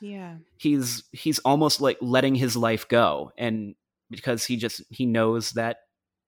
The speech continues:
Speaker 2: it, it's coming to an end soon. And that, like, that would be uncomfortable for me to sit there and, and witness in real life.
Speaker 1: Right. Yeah, it's
Speaker 2: So
Speaker 1: so hard to
Speaker 2: Mm-hmm.
Speaker 1: accept,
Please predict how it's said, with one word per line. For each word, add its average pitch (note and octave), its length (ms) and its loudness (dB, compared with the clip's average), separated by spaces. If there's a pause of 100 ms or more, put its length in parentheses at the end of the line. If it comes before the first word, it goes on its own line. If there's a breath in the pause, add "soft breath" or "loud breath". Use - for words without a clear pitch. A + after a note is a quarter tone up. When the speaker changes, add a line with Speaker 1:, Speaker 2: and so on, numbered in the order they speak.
(400)
Speaker 2:
it, A#2+ 200 -8
it's A#2+ 180 -6
coming B2+ 260 -2
to A#2+ 120 -2
an A#2+ 60 0
end C3+ 160 0
soon. F#2+ 220 -4
And G2+ 100 -2
that, C3 180 -2
like, E3+ 140 2
that A#2+ 80 8
would D#3+ 100 6
be F#3 80 -2
uncomfortable E3 400 0
for - 120 -2
me B2 160 2
to G3+ 80 6
sit - 260 -2
there F#2 160 0
and, F2 140 -6
and G2 160 -6
witness - 260 -8
in F#2+ 60 -6
real E2+ 160 -6
life. E2 360 -10 (140)
Speaker 1:
Right. F#3 280 -6 (760)
Yeah, G#3+ 260 -2
it's F3+ 220 -6
Speaker 2:
So E3 60 -2
Speaker 1:
so C4 200 0
hard D#3 440 2 (140)
to F#3 120 -2
Speaker 2:
Mm-hmm. E3 80 0
Speaker 1:
accept, A#2 540 -6